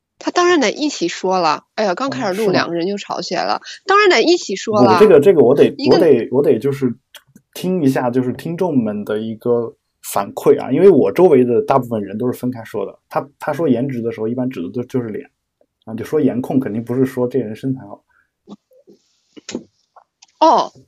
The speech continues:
Speaker 2: 对吧？
Speaker 1: 那我一直自，自，自诩为一个颜-，颜控，因为我觉得脸跟身材是要一起看的。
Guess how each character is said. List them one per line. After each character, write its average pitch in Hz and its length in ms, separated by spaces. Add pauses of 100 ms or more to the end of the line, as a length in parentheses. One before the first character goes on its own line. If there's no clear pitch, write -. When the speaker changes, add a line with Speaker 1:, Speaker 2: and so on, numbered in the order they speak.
(140)
Speaker 2:
对 143 100
吧？ - 260 (220)
Speaker 1:
那 302 140
我 226 120
一 294 100
直 277 160
自， - 420
自， 277 300
自 285 200
诩 196 340
为 175 140
一 226 100
个 247 100
颜-， 202 180 (380)
颜 180 260
控， 208 400 (180)
因 262 160
为 247 160
我 214 160
觉 175 160
得 214 280 (300)
脸 190 240
跟 220 120
身 294 180
材 240 160
是 240 120
要 262 120
一 269 40
起 - 140
看 240 300
的。 - 280